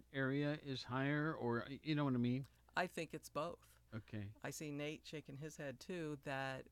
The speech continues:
Speaker 2: we are a rural program and we have to compete against programs in our big three cities across the state that they have access to tons of resources that we don't.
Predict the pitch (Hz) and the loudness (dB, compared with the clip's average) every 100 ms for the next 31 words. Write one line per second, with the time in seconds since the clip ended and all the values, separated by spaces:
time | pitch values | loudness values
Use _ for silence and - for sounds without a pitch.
0 | - 147 156 175 214 - 151 147 139 135 | -12 -6 -2 0 0 0 -2 -4 -6 -6
1 | 143 160 185 202 247 - _ - - _ | -4 -4 -4 -8 -12 -14 _ -20 -20 _
2 | - 185 214 156 131 110 117 160 - 143 | -2 0 2 0 -2 -4 -8 -12 -8 -6
3 | 143 139 139 147 165 175 170 156 160 - | -6 -8 -8 -6 -6 -6 -4 -4 -4 -6
4 | - 147 143 - 180 143 - - - - | -12 -12 -12 -12 -10 -10 -12 -20 -20 -12
5 | 226 143 151 151 - - 156 156 156 147 | -8 -4 -4 -4 -8 -6 -4 -4 -4 -4
6 | 147 147 143 - - - - - 165 196 | -4 -4 -8 -12 -18 -20 -10 -2 -2 0
7 | 151 139 127 - 127 120 - 123 120 123 | -2 -2 -6 -6 -6 -6 -6 -6 -6 -8
8 | 123 - 117 117 117 - - 120 120 - | -12 -8 -6 -6 -12 -12 -6 -6 -6 -10
9 | - 143 131 127 - - - - - 156 | -10 -4 -4 -4 -8 -14 -20 -20 -6 -4
10 | 190 190 170 160 - 151 - 135 - - | -2 2 2 2 -2 -10 -10 -16 -14 -8
11 | 185 202 175 165 156 139 131 - 127 139 | -6 -6 -4 -4 -6 -6 -6 -6 -8 -8
12 | - 135 135 127 135 120 | -8 -6 -6 -4 -4 -4